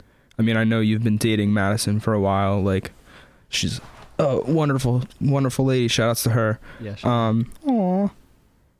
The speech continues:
Speaker 1: Is, like, do you get a lot of inspiration from your, like, that relationship as far as writing wise?
Speaker 2: I do. Yeah,
Speaker 1: And
Speaker 2: I think,
Speaker 1: then
Speaker 2: um, I get a lot of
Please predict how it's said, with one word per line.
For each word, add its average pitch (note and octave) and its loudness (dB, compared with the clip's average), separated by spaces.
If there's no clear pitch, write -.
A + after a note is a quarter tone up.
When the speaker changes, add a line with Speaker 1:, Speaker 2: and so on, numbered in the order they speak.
Speaker 1:
Is, B2 0
like, A#2 0
do C3 -4
you C3 0
get B2+ 2
a A#2 2
lot A2+ 2
of A2+ 0
inspiration A2+ 0
from G#2+ 2
your, A2 2
like, - -2
that A2 0
relationship A2 0
as G#2 0
far G#2 0
as A2 0
writing A2 2
wise? A#2+ 0
Speaker 2:
I C#3+ -6
do. A#2+ -6
Yeah, A#2 -2
Speaker 1:
And A#2+ 2
Speaker 2:
I A#2+ 2
think, A2+ 2
Speaker 1:
then A2 2
Speaker 2:
um, G#2+ -4
I C3 -8
get C#3+ -4
a C3 -2
lot A#2 -4
of G#2 -14